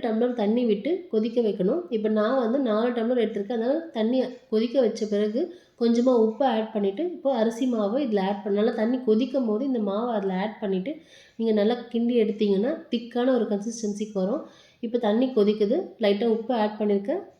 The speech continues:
இந்த மாவை அதுல ஆட் பண்ணிட்டு நல்லா மிக்ஸ் பண்ணிக்கலாம். கட்டி கட்டியா இருக்கிற மாதிரி இருக்கும். நீங்க வந்து ஒரு அஞ்சு நிமிஷம் லிட்டு போட்டு க்ளோஸ் பண்ணீங்கன்னா மாவு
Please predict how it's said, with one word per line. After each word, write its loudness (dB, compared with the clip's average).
இந்த 0
மாவை 2
அதுல 2
ஆட் -2
பண்ணிட்டு 0
நல்லா 2
மிக்ஸ் -6
பண்ணிக்கலாம். 0
கட்டி -2
கட்டியா 0
இருக்கிற 0
மாதிரி 0
இருக்கும். 0
நீங்க 0
வந்து 4
ஒரு 2
அஞ்சு 2
நிமிஷம் -2
லிட்டு 0
போட்டு 2
க்ளோஸ் 2
பண்ணீங்கன்னா 2
மாவு 0